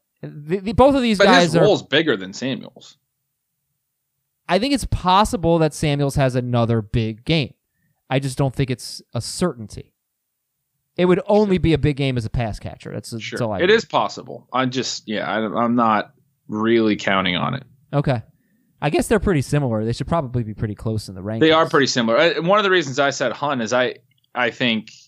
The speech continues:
Speaker 2: he might actually get a little bit more run as a running back this week if they do blow out the Dolphins. You know, he's their backup too, right? So if Chubb gets taken out after, you know, the third quarter or something, Hunt might get some fourth quarter carries as well.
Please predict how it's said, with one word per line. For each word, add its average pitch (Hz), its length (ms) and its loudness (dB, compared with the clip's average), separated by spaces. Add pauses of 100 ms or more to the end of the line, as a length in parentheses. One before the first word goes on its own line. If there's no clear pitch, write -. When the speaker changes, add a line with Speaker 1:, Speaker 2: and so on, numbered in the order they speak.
(280)
Speaker 2:
he - 200 -6
might 135 200 2
actually 117 280 -2
get 117 120 -2
a 113 40 -2
little 113 140 -2
bit 110 140 -2
more 110 180 -2
run 107 180 0
as 98 100 -4
a 98 60 -2
running 101 280 0
back 104 240 0
this 110 200 -4
week 107 460 -4 (160)
if 110 140 -2
they 110 140 2
do 101 280 -2
blow 98 180 0
out 95 160 0
the - 60 -6
Dolphins. 101 540 -2
You 123 80 -2
know, 107 60 2
he's 110 220 -2
their 107 100 0
backup 104 380 -2
too, 113 200 -4
right? 104 260 -2
So 117 140 0
if 104 100 -4
Chubb 120 400 2 (140)
gets - 180 -6
taken 117 280 -2
out 107 320 -2 (260)
after, 107 600 -2
you 107 60 -4
know, 104 120 -2
the 101 100 -4
third 104 220 -4
quarter 107 240 0
or 104 40 0
something, 110 280 -2
Hunt 120 200 -2
might 113 160 0
get 107 120 -2
some 101 100 -4
fourth 104 260 -4
quarter 87 200 -2
carries 87 340 -4
as - 120 -10
well. 98 240 -8